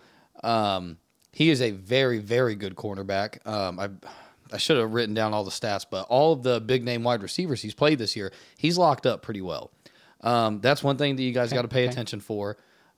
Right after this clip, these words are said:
Speaker 1: Um, I know we got burned a couple times by, on a couple big plays, but besides quarterback, cornerback is the hardest position in the N F L.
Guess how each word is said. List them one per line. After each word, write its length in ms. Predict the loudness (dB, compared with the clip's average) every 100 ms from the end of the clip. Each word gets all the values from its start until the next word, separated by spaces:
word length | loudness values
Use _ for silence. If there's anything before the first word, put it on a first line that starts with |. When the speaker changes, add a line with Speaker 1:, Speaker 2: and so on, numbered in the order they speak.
| _
Speaker 1:
Um, 480 | -8 -4 -4 -6 -12 _
I 140 | 2
know 80 | 4
we 100 | 6
got 180 | 6 4
burned 220 | 4 2
a 20 | 2
couple 260 | 2 2
times 440 | 0 2 2 -2 -8
by, 340 | -4 0 0
on 120 | -2
a 40 | -6
couple 240 | -2 -2
big 220 | 2 0 0
plays, 320 | -4 -4 -4
but 360 | 0 0 -2 _ _ _ _ _ _ -6
besides 360 | -4 2 2 2
quarterback, 640 | 2 2 4 4 2 -2 _ _
cornerback 680 | 0 2 4 2 0 -4 -10 _ _ _ _ _
is 180 | -2 0
the 100 | -2
hardest 380 | 2 2 0 -4
position 420 | -4 -4 -4 -8
in 80 | -8
the 140 | -8
N 80 | -8
F 180 | -8 -8
L. 260 | -10 -10